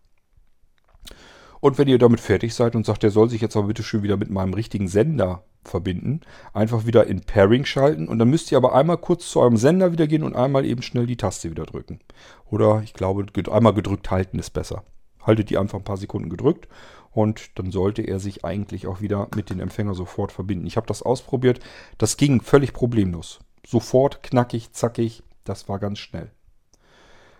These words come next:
Ähm, mal eben probieren. Ich habe das nämlich eben auch schon,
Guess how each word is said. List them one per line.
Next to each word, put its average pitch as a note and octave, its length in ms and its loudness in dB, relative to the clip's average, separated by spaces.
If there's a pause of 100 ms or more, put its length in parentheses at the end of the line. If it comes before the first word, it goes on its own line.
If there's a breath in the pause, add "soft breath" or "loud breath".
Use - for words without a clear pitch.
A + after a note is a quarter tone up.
(120)
Ähm, A2+ 420 6 (1600)
mal B2+ 180 2
eben C#3+ 120 -2
probieren. B2+ 540 0
Ich - 120 -8
habe - 100 -8
das - 220 -2
nämlich B2+ 480 2
eben B2+ 240 0 (100)
auch D3 140 2
schon, A#2 180 4